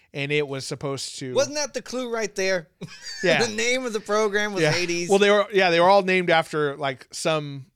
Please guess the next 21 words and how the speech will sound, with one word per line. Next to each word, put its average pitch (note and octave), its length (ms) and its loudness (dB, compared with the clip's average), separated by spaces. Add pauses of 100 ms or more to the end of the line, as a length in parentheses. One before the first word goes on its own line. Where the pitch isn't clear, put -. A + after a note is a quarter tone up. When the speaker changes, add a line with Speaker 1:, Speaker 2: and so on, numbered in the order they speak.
(120)
Speaker 1:
uh, B2 380 -4 (220)
Greek C#3+ 360 -6
god. B2 280 -4
So C3 100 -10
there's, C3+ 220 -6
like, B2+ 160 -8 (180)
uh, B2+ 240 -4 (100)
Apollo D#3 600 4
was C3+ 300 -2
the B2+ 220 -8
learning C#3 440 -8
one. C3+ 340 -8 (460)
Gaia D3 480 2
was C3+ 560 -6
the, B2 420 -10 (160)
the, C3 140 -12 (280)
the C3+ 80 -14
big C#3 360 -8
overarching C3 720 -6
one. C3 360 -10 (580)
Um, A#2+ 600 -10